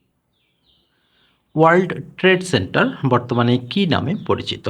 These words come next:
ওয়ার্ল্ড ট্রেড সেন্টার বর্তমানে গ্রাউন্ড জিরো নামে পরিচিত। মাতৃতান্ত্রিক উপজাতি কোনটি? আমি কোনো একটা ভিডিওতে এখানে বুঝিয়েছিলাম যে কিভাবে মাতৃতান্ত্রিক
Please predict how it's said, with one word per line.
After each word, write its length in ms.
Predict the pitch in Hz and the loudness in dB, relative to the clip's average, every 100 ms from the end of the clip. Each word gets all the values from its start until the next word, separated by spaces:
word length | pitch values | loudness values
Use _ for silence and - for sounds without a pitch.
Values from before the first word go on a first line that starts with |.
| 107 - | -8 0
ওয়ার্ল্ড 300 | 139 170 180 | 2 2 2
ট্রেড 200 | 175 165 165 | 2 2 0
সেন্টার 320 | 160 156 151 139 | -4 -2 -4 -2
বর্তমানে 500 | 117 113 107 107 107 104 | -2 -4 -8 -6 -4 0
গ্রাউন্ড 400 | 131 139 151 147 147 113 104 | 2 2 2 -2 -4 -8 -2
জিরো 260 | 113 110 107 92 | 0 0 -2 -2
নামে 240 | 95 - 220 - _ | -2 -4 -6 -10 _
পরিচিত। 720 | - 104 92 - - 98 - 104 101 _ _ _ _ _ _ _ _ _ - | -4 -4 -4 -10 -10 -10 -8 -10 -10 _ _ _ _ _ _ _ _ _ 0
মাতৃতান্ত্রিক 880 | 143 151 - 202 202 196 185 202 185 - | 0 0 0 0 2 0 -2 -4 -4 -4
উপজাতি 480 | 147 131 110 107 180 | -2 0 0 -2 -2
কোনটি? 380 | 180 113 104 104 - - 127 | 0 0 -2 -8 -8 -2 0
আমি 180 | 160 139 160 - | 2 2 0 0
কোনো 140 | 160 - | 0 0
একটা 160 | 151 143 | 0 0
ভিডিওতে 440 | 135 135 123 - 190 | 0 0 0 4 2
এখানে 320 | - 120 117 | 2 -2 -2
বুঝিয়েছিলাম 680 | 104 113 113 117 - 107 151 | -2 -2 2 0 0 -2 0
যে 120 | 151 | -2
কিভাবে 380 | - 151 143 135 | -2 -2 2 2
মাতৃতান্ত্রিক 920 | 120 123 - 127 120 101 101 - 196 | 2 0 0 -2 0 -4 -4 -8 -10